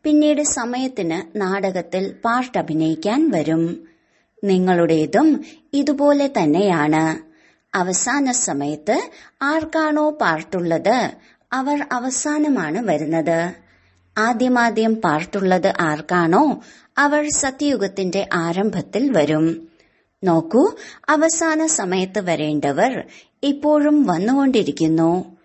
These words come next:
കൊമ്പും ചില്ലയും അവസാനം വരെയും വന്നുകൊണ്ടിരിക്കും. ഈ സമയത്ത് നിങ്ങൾ കുട്ടികൾക്ക് ജ്ഞാനത്തിന്റെ കാര്യങ്ങൾ മനസ്സിലാക്കി തരുന്നു. പിന്നീട് അതിരാവിലെ ഓർമ്മയിൽ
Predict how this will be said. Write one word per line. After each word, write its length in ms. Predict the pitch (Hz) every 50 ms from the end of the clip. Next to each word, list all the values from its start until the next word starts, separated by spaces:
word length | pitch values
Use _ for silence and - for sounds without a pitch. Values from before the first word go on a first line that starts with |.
| _ _ _ _ _ _ _ -
കൊമ്പും 480 | - 226 208 208 214 196 220 220 214
ചില്ലയും 680 | - 196 180 165 160 156 156 160 196 294 320 277 - - - - - - -
അവസാനം 720 | 254 269 269 294 285 - - 320 302 294 294 302 294 254
വരെയും 500 | 202 165 151 156 165 160 170 208 269 302
വന്നുകൊണ്ടിരിക്കും. 1200 | 247 165 156 160 190 233 262 262 262 233 220 190 143 147 147 - 165 160 156 156 165 170 - - - _ _ _ _ _ _ _ _ _ _ _ _ _ _ _ _ _ _ _ _ _ _ _ _ _ _ -
ഈ 160 | - 240 240 247
സമയത്ത് 760 | 240 - - 156 151 151 151 156 156 - 254 302 330 269 - - - - _ _ - -
നിങ്ങൾ 380 | 262 285 294 294 285 277 269 262
കുട്ടികൾക്ക് 760 | 269 202 170 - 165 160 156 165 156 151 156 - 214 262 453 587 - - _ _ _ -
ജ്ഞാനത്തിന്റെ 720 | 247 269 285 294 294 302 311 302 302 302 302 285 285 285
കാര്യങ്ങൾ 640 | 285 - 202 170 156 143 180 196 208 208 214 214 220 214
മനസ്സിലാക്കി 680 | 196 160 139 139 139 - 170 190 190 190 190 208 190 -
തരുന്നു. 640 | 170 147 143 135 151 180 190 202 190 190 - - - _ _ _ _ _ _ _ _ -
പിന്നീട് 520 | 294 302 302 302 311 302 294 311 302 311 -
അതിരാവിലെ 880 | 277 269 269 302 294 285 240 220 180 175 170 180 180 180 190 196 - - -
ഓർമ്മയിൽ 640 | 160 156 160 165 175 185 190 170 160 160 180 262 294